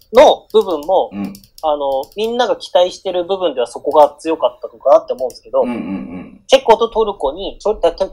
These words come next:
Speaker 1: ルコとチェコか、
Speaker 2: うん。
Speaker 1: に、勝てるかもしれない。
Speaker 2: うんうんうん。
Speaker 1: でもアメリカには勝てないから、そこの二つに勝ったら、
Speaker 2: うん。
Speaker 1: 二次リーグに突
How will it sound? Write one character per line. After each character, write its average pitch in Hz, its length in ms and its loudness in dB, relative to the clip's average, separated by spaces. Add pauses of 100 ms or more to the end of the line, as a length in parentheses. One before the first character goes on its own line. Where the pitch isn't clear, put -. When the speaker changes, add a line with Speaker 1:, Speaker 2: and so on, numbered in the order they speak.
Speaker 1:
ル 175 60 -2
コ 151 80 -8
と - 80 -18
チ - 120 -16
ェ - 20 -18
コ - 60 -20
か、 - 180 -10 (240)
Speaker 2:
う - 20 -4
ん。 247 40 0
Speaker 1:
に、 - 340 -2 (420)
勝 - 180 2
て 294 60 8
る - 220 2
か 233 160 4
も 190 100 -4
し - 160 -14
れ 117 100 -10
な 127 180 -4
い。 - 200 -16
Speaker 2:
う 123 60 -10
ん - 20 -4
う 117 40 -4
ん - 20 -4
う 101 40 -4 (280)
ん。 - 40 -14
Speaker 1:
で 285 120 4
も 185 200 0
ア 220 60 -2
メ 302 140 -4
リ 339 120 -8
カ 339 160 -10
に 359 140 -16
は 269 140 -4
勝 - 200 -10
て 233 120 -6
な 220 120 -4
い 170 60 -4
か 147 120 -6
ら、 139 120 -4
そ - 140 -10
こ 185 180 -8
の 214 120 -6
二 220 260 -2
つ 233 120 -16
に 175 140 -10
勝 - 180 -16
っ - 40 -20 (100)
た 131 80 2
ら、 147 400 8
Speaker 2:
う 104 60 -14
ん。 - 120 -8
Speaker 1:
二 151 140 -10
次 165 140 -10
リ 202 200 -6
ー 160 40 -12
グ 160 80 -8
に 170 120 -12
突 135 140 -12